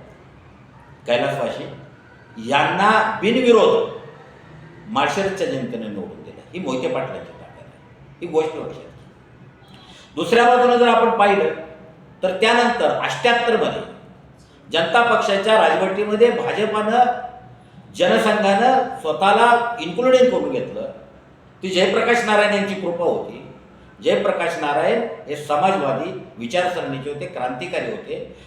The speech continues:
पण काँग्रेसचा पराभव व्हावा म्हणून त्यांनी सगळ्यांना, अगदी कम्युनिस्टापासून ते भाजपापर्यंत, जनसंघापर्यंतच्या सगळ्या लोकांना घेतलं,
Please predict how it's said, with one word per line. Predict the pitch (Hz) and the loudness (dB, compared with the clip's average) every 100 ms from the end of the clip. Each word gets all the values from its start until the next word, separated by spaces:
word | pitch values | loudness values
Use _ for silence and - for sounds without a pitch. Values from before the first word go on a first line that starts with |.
| - | -4
पण | 175 202 - | 2 2 2
काँग्रेसचा | 131 135 208 208 190 | 0 2 2 2 2
पराभव | - 156 151 147 | 2 2 2 0
व्हावा | 139 139 131 | 0 -2 -4
म्हणून | 151 240 247 - - - | -2 -2 -2 -4 -16 -8
त्यांनी | 135 143 208 | -6 -4 -4
सगळ्यांना, | - - 147 170 226 170 127 104 - - - 123 | -6 -4 -2 2 4 4 2 0 -4 -10 -14 -6
अगदी | 147 196 | -4 -2
कम्युनिस्टापासून | 151 156 180 196 202 202 202 196 202 208 | 0 0 0 -4 0 2 2 0 -2 -2
ते | |
भाजपापर्यंत, | 208 165 180 170 165 139 131 131 - - | 0 -2 -2 -4 -6 -8 -10 -12 -16 -6
जनसंघापर्यंतच्या | 156 175 170 156 147 147 151 175 | -4 -4 -6 -4 -6 -6 -8 -8
सगळ्या | - 170 185 | -10 -4 -2
लोकांना | 180 160 139 131 | -2 -4 -6 -8
घेतलं, | 117 - 151 | -10 -10 -10